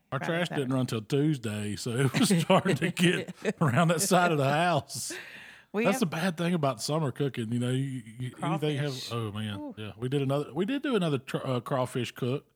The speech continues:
Speaker 1: while we were off.
Speaker 2: Oh, yeah,
Speaker 1: We
Speaker 2: that's
Speaker 1: did.
Speaker 2: right.
Speaker 1: And I didn't even have that in my notes to talk about, but, um, I'm not gonna spend any more time on the hogs. It was phenomenal.
Speaker 2: Yeah, it was great.
Speaker 1: But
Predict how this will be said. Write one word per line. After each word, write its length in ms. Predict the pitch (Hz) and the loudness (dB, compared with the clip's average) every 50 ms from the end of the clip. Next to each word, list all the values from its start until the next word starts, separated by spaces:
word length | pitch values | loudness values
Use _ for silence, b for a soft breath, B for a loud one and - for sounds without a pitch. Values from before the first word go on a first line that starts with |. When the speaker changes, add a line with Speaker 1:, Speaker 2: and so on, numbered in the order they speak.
| _ _ _ _ _ _ _ _ _ _ _ | _ _ _ _ _ _ _ _ _ _ _
Speaker 1:
while 240 | - 135 135 135 131 | 0 2 4 4 4
we 140 | 131 135 131 | 4 4 4
were 180 | 127 120 113 | 2 2 0
off. 280 | 113 120 127 143 143 - - | 0 0 0 -2 -2 -2 -2
Speaker 2:
Oh, 80 | 247 | -2
yeah, 140 | 262 - - - | -2 0 0 0
Speaker 1:
We 60 | 208 | 2
Speaker 2:
that's 60 | 214 | 4
Speaker 1:
did. 80 | 180 147 | 4 4
Speaker 2:
right. 160 | 139 135 131 135 | 4 2 2 0
Speaker 1:
And 200 | 143 143 139 117 | 0 0 0 -2
I 140 | 127 156 190 | -2 0 0
didn't 140 | 226 208 170 | 2 2 2
even 120 | 147 127 | 2 2
have 200 | 123 143 139 131 | 2 0 0 0
that 120 | 139 147 135 | 0 0 2
in 60 | 127 | 2
my 120 | 123 120 | 2 2
notes 280 | 123 139 139 131 - - | 2 2 0 -2 -2 -6
to 80 | - 98 | -6 -4
talk 320 | - 147 147 175 - - | -2 -2 -2 0 -2 -4
about, 400 | 120 98 98 95 95 95 92 - _ b b b b b b b b b b b _ | -8 -8 -8 -6 -6 -8 -10 -12 _ b b b b b b b b b b b _
but, 300 | - 117 113 110 107 98 - | -4 -2 -2 -2 -4 -6 -6
um, 340 | 113 113 107 101 95 95 - _ _ | -8 -6 -6 -6 -8 -10 -12 _ _
I'm 120 | - 147 | -4 -4
not 80 | 156 135 | -4 -4
gonna 100 | 107 101 | -4 -6
spend 200 | - - 123 123 | -8 -6 -6 -6
any 60 | 110 101 | -6 -8
more 120 | 98 98 | -10 -12
time 220 | - 117 101 98 104 | -10 -10 -10 -10 -10
on 80 | 101 | -10
the 60 | 95 | -10
hogs. 340 | - 113 120 117 104 101 101 | -10 -10 -10 -10 -10 -10 -12
It 80 | 123 110 | -12 -14
was 100 | 104 95 - _ _ _ _ _ _ _ _ - | -14 -18 -20 _ _ _ _ _ _ _ _ -14
phenomenal. 540 | - 107 98 104 110 120 104 90 95 107 - - | -12 -10 -8 -8 -6 -8 -8 -12 -14 -12 -6 -4
Speaker 2:
Yeah, 180 | 190 170 151 | -2 -2 0
it 60 | 151 202 | -2 -2
was 100 | 202 170 | -2 -2
great. 280 | - 165 170 170 156 - | -4 -6 -6 -6 -6 -8
Speaker 1:
But 80 | - | -12